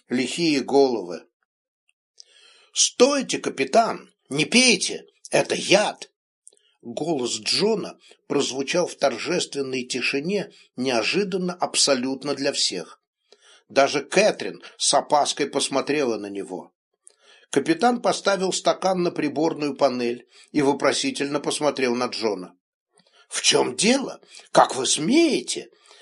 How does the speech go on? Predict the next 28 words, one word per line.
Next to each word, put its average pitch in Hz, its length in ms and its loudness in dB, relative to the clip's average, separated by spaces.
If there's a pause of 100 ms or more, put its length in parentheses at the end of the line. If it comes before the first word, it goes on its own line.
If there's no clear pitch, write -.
(180)
Первый 180 380 2
помощник 143 640 -2
не 160 100 2
смог 170 380 2
скрыть 165 480 0
паники 135 440 2
в 123 80 -4
своём 123 460 0
голосе. 98 540 -6 (760)
Джон 233 520 -2 (100)
с - 160 0
удовлетворением 185 1000 0
заметил, 196 680 -2 (220)
что - 240 0
помощник 208 580 -2
не 185 100 2
вооружён, 156 800 0 (280)
и 160 140 0
начал 196 440 0
повествование 165 920 2
о 139 60 2
том, 240 380 0 (300)
как 254 220 0
он 202 160 6
пришёл 202 420 2
к - 80 -10
такому 185 460 2
выводу, 139 600 0